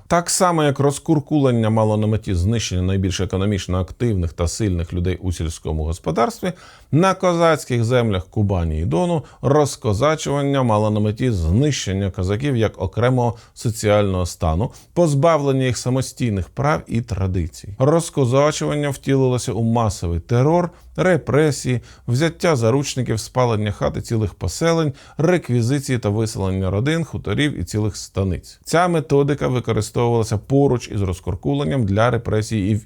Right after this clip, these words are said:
інших місцях, де до революції існували козачі структури. Судячи з ряжених бандитів, які сьогодні називають себе козаками,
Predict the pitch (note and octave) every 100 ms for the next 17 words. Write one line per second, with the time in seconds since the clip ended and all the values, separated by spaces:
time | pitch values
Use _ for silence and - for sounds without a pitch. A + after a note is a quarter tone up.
0 | - C#3+ B2+ F#2 E2+ - E2+ - D#3 D3+
1 | - - - A#2 C3+ A2 G2+ G2 C3+ C#3+
2 | G#2 F2 F#2+ G#2+ G#2 G2 F#2 F#2 F#2+ -
3 | F2+ - F#2 - - - G2+ - - G3+
4 | F#3+ - C3 B2+ C#3+ D3 B2 A#2+ G#2+ G#2
5 | B2 A#2+ G#2 - F#2 G#2+ F2+ G#2 G2+ F#2
6 | F#2 F2+ F#2 F2+ F#2+ F2+ F2 G2 E3 G#3+
7 | G#3+ G#3